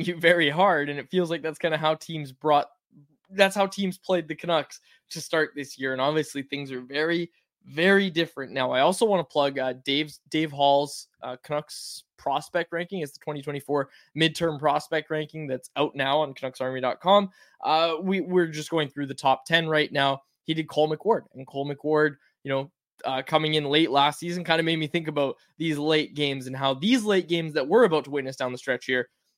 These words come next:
are gonna be totally different than any we've seen, hell, for the past, you know, ten years, it feels like. It's gonna be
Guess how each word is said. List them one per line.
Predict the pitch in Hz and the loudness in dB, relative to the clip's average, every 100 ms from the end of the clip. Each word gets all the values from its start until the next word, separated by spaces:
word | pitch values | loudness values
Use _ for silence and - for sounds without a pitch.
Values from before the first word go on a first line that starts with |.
| _ - | _ -6
are | |
gonna | 190 196 | -2 -2
be | 185 | -2
totally | - 247 240 220 | 2 2 4 2
different | 180 185 - 139 127 | 4 2 2 -6 -2
than | 147 147 | -2 2
any | 175 202 | 2 2
we've | 170 151 139 | 2 0 -2
seen, | - 156 151 - _ _ _ | -2 -2 -2 -8 _ _ _
hell, | 185 208 | 0 0
for | 170 | -4
the | 151 | -6
past, | 170 165 170 - _ _ _ | 0 0 0 -10 _ _ _
you | - | -6
know, | 139 160 _ _ | -4 -6 _ _
ten | - 180 185 | -4 -2 0
years, | 175 269 143 | 0 -2 -4
it | - - | -10 -8
feels | 143 151 147 | -6 -6 -6
like. | 117 110 | -6 -6
It's | 135 | -10
gonna | - 160 | -8 -6
be | 151 151 | -4 -6